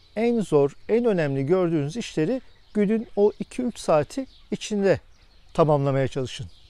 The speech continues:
Bakınız, mail veya anlık mesajlara gelen acil durum içerikli yazışmalar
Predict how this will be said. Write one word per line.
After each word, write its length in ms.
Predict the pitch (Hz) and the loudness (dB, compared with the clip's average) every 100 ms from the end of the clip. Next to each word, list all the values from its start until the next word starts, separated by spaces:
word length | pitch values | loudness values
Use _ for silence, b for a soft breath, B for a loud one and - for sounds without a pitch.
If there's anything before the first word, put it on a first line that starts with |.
| B B B - | B B B -4
Bakınız, 460 | 269 196 202 - | 2 2 2 0
mail 380 | 185 247 226 196 | 0 0 2 0
veya 260 | 175 180 185 | 2 0 0
anlık 420 | 165 170 214 - | -2 -2 -4 -2
mesajlara 680 | 165 - 147 131 135 127 - b _ | -4 0 0 0 0 -2 -6 b _
gelen 340 | 170 160 165 165 | 0 2 2 -2
acil 460 | 165 160 151 247 214 | 0 2 2 -2 0
durum 240 | 185 147 - | 2 0 -2
içerikli 440 | - 156 139 - | -4 0 0 0
yazışmalar 720 | 143 156 160 - 135 139 202 | 2 2 0 -4 0 0 0